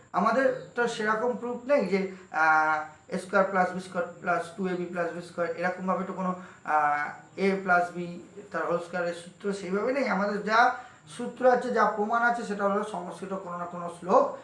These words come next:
যে শ্লোকগুলো প্রত্যেকটাই বিজ্ঞান ভিত্তিক এবং প্রত্যেকটাই, আহ, কালজয়ী শ্লোক।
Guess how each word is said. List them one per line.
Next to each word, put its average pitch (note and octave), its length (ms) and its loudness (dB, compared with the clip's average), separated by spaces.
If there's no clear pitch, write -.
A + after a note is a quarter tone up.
যে E3+ 100 -2
শ্লোকগুলো E3+ 360 -4
প্রত্যেকটাই F#3+ 540 -4
বিজ্ঞান G3+ 360 -2
ভিত্তিক A#3+ 300 -6
এবং F#3 220 0
প্রত্যেকটাই, G3+ 580 0
আহ, D3 320 2
কালজয়ী D#3+ 440 -2
শ্লোক। C3+ 140 -10